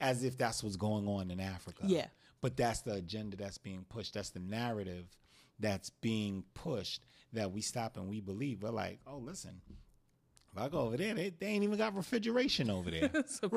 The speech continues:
Speaker 1: Refrigeration. And it's
Speaker 2: Yeah.
Speaker 1: two thousand and nineteen. And you're like, you can't, you shouldn't be that ignorant
Speaker 2: Yeah.
Speaker 1: that that's what's going on. You'd be like, "There's technology over there.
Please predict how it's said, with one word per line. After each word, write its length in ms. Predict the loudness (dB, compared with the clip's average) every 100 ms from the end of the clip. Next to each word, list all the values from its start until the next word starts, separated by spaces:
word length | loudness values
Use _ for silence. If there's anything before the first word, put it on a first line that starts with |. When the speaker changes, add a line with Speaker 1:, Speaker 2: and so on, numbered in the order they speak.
| 2
Speaker 1:
Refrigeration. 840 | 4 2 4 4 4 4 4 0 0
And 100 | 2
it's 80 | 2
Speaker 2:
Yeah. 60 | 4
Speaker 1:
two 60 | 4
thousand 380 | 4 2 0 -2
and 80 | -4
nineteen. 560 | -4 -4 -6 -4 -4 -6 -12 -12 -12 -4
And 120 | 2
you're 120 | 4
like, 460 | 4 2 0 -4 -14 -20 -14 -8
you 140 | -2 2
can't, 380 | 4 4 2
you 120 | 2 4
shouldn't 340 | 4 2 2
be 140 | 2 6
that 300 | 6 4 2
ignorant 540 | 0 4 4 4 4
Speaker 2:
Yeah. 220 | 2 0 -2 -6 -18 -2
Speaker 1:
that 140 | 0
that's 300 | 4 2 2
what's 160 | -2 -4
going 320 | -2 0 0
on. 180 | 0 0
You'd 80 | 0
be 60 | 4
like, 220 | 2 2
"There's 160 | -4
technology 720 | -2 -4 -2 -4 -2 -6 -6 -4
over 240 | -4 -4
there. 300 | -4 -6 -6